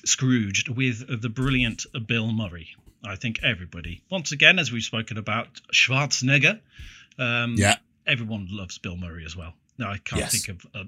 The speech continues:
Speaker 1: much that you wouldn't watch that he's been in. Um, it's,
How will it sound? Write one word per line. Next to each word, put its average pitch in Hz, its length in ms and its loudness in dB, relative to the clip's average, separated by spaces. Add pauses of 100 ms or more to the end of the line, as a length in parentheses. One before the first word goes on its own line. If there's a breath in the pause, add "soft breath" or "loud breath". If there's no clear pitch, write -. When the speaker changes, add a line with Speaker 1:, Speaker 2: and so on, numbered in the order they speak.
Speaker 1:
much 135 480 2
that - 300 -6 (100)
you 104 200 -6
wouldn't 95 240 -8
watch 92 300 -4
that 82 100 -10
he's 87 200 -10
been 87 260 -10
in. 80 140 -12 (500 loud breath)
Um, 127 580 4 (200)
it's, - 640 4